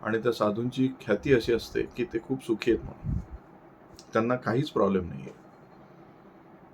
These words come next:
मग त्यांच्यापेक्षा एक थोर साधू त्या गावात येतात आणि ते म्हणतात की, "अं,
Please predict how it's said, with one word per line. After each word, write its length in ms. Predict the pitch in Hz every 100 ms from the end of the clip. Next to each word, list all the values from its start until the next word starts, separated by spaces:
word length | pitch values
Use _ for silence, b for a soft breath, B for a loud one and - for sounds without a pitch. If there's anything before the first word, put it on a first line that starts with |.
| - - - -
मग 120 | 123
त्यांच्यापेक्षा 640 | - 123 131 156 151 -
एक 240 | 147 135 131 -
थोर 240 | 127 131 135
साधू 420 | - 107 113 104 - - - - - - - - - - - - -
त्या 100 | 104
गावात 280 | 98 104 104
येतात 280 | 101 98 98
आणि 160 | 101 101
ते 140 | 104
म्हणतात 360 | 104 95 95 98
की, 300 | - 107 104
"अं, 600 | 98 - 95 92 92